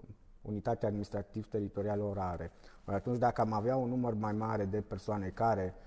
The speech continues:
uh, se recenzează și, practic, uh, populația orașului crește și, mm, uh,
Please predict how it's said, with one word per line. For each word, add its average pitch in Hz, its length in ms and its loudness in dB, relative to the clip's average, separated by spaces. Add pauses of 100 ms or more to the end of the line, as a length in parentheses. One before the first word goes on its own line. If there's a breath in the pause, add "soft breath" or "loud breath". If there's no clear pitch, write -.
(240 loud breath)
uh, 98 220 -2
se 101 160 -4
recenzează 104 680 0
și, - 200 -6
practic, 98 720 -2
uh, 101 180 2
populația 104 540 -2
orașului 104 400 -2
crește 139 520 -2 (380 loud breath)
și, 143 440 2
mm, 131 640 -2 (100)
uh, 113 380 2